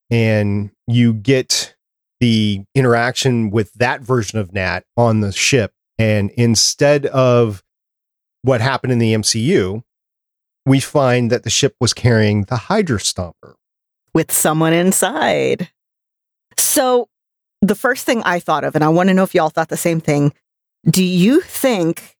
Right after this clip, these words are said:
Speaker 2: that we are going to get a Winter Soldier-esque story with Steve the Hydra Stomper in season two?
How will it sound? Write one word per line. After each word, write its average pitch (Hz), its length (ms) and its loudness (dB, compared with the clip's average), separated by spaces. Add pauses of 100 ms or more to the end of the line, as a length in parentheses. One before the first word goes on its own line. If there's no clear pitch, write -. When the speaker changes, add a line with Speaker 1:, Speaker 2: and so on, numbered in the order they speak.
(120)
Speaker 2:
that 175 220 -2
we 185 160 -2
are 185 100 0
going 165 360 0
to - 120 -4
get 170 320 0
a 160 120 0
Winter 170 400 0
Soldier-esque 165 800 -2
story 147 640 0 (240)
with 151 300 0 (120)
Steve 160 340 0
the 151 100 -2
Hydra 117 280 -4
Stomper 135 460 -4 (240)
in 165 140 2
season 151 340 0
two? - 220 -4